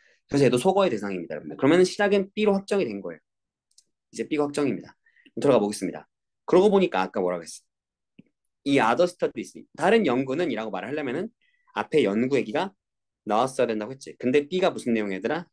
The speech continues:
연구 얘기죠. 그러니까 이제 B 다음에 A로 갈 수 있는 거야. 그래서 다 주사위 실험 얘기를 했고 그 다음에 A로 넘어가. 다른 참가자들이 cut card against a competitor, 경쟁자와 카드 게임을 할 때요.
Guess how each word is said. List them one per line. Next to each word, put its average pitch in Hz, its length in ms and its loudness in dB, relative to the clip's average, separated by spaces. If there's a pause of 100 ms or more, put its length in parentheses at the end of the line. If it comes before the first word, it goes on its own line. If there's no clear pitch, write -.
연구 95 420 -2
얘기죠. - 360 -14
그러니까 131 420 0 (320)
이제 117 300 0 (200)
B 165 120 2
다음에 143 240 2
A로 95 180 0
갈 - 140 -14
수 - 160 -10
있는 78 140 -8
거야. 73 200 -8 (480)
그래서 156 360 4 (420)
다 110 380 -2 (280)
주사위 170 720 -2
실험 160 320 -6
얘기를 98 200 -6
했고 - 480 -2
그 135 160 -4
다음에 160 520 0
A로 117 180 -4
넘어가. 85 300 -12 (880)
다른 147 400 -2 (200)
참가자들이 202 880 0 (120)
cut 220 180 -2 (400)
card 147 580 -4 (800)
against 120 400 -4
a - 80 -8
competitor, 120 600 -4
경쟁자와 139 640 2
카드 214 280 -6
게임을 156 340 0
할 156 120 -4
때요. 143 280 -8